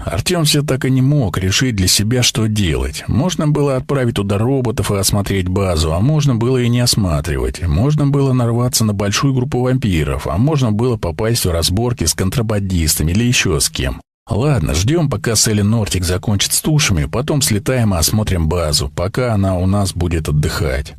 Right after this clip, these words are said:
Пока просто веди наблюдение и запроси внутреннюю конфигурацию базы. Принято.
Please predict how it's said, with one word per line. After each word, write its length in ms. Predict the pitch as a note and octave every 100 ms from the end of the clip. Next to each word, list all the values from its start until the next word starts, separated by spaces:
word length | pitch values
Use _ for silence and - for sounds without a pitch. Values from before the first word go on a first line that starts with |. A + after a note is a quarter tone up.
| - -
Пока 300 | G#2 B2+ D3
просто 400 | C#3+ C3 - F#2
веди 260 | F#2 C#3 D#3+
наблюдение 640 | G2 G2 G2 G2+ D2+ D2
и 40 |
запроси 480 | E2 G#2 A#2 B2 -
внутреннюю 540 | B2 G#2+ A#2+ G#2+ F#2 F2
конфигурацию 720 | E2+ - D#2+ F#2+ F2+ - E2+
базы. 480 | D#2 F#2 C#2+ C2+ C#2+ - - _ _ -
Принято. 600 | E2+ D#2+ D#2 D2+ D2+